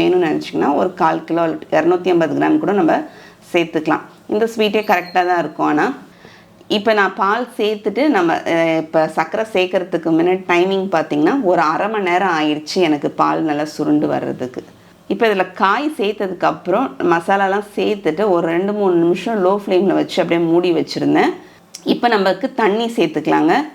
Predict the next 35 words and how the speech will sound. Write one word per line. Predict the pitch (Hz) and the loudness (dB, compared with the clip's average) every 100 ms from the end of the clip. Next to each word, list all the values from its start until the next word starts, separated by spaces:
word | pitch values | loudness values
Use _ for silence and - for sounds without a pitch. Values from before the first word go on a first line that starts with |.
| - - _ - 180 | -20 -20 _ -8 -2
இப்போ | 180 175 | 0 2
தண்ணி | 175 185 214 | 0 0 -2
பார்த்தீங்கன்னா | 226 175 220 - - | 0 0 0 -4 -2
தேங்காய் | 190 202 214 190 - - _ - | 0 2 0 0 -2 -14 _ 0
பால் | 175 202 214 202 | 0 2 -2 0
இதுல | 175 160 156 | 0 2 0
நான் | 160 160 | -2 -2
சேர்க்குறேன். | 156 160 147 - - - - - 196 | 0 0 -2 -4 -20 -20 -20 -12 -2
இப்போ | 202 196 | 2 2
உங்களுக்கு | 196 185 180 | 2 -2 0
தேங்காய் | 190 226 226 226 | 0 2 0 2
பால் | 196 175 | 0 2
வேணாம்னு | 180 196 208 226 180 | 0 2 0 0 -2
நினச்சிங்கன்னா | 170 180 180 185 170 208 339 262 175 | 0 -2 -2 2 4 4 2 0 2
நீங்க | 180 170 | 4 4
தண்ணி | 170 180 196 | 2 2 0
மட்டும் | 185 202 196 | -2 -2 -2
சேர்க்குறீங்கன்னா | 175 165 160 180 269 - | -2 0 2 2 0 0
தயிர் | 180 220 214 | 0 0 0
இன்னும் | 185 190 180 | 0 2 2
ஒரு, | 170 160 - 165 | 2 0 -2 -2
ஒரு | 165 160 | 0 0
கரண்டி | 165 196 196 | 0 0 0
கூட, | 180 202 - | 0 -2 -2
கூட | 202 196 180 | 0 0 0
சேர்த்துக்குங்க. | 156 143 151 147 196 311 - - - - | -2 -4 -2 2 2 0 -10 -20 -12 -6
இப்போ | 196 208 | 0 0
ஒரு | 190 185 | 2 0
இந்த, | 185 175 175 - - - | 2 0 -2 -6 -12 0
இந்த | 185 190 | 2 2
கப்பால | 190 214 220 | 2 0 0
தான் | 254 | -2
நம்ம | 220 175 | 0 0
அரிசி | 185 185 208 | 0 -4 -4
எடுத்திருந்தோம், | 170 - 151 151 | -2 -2 0 -2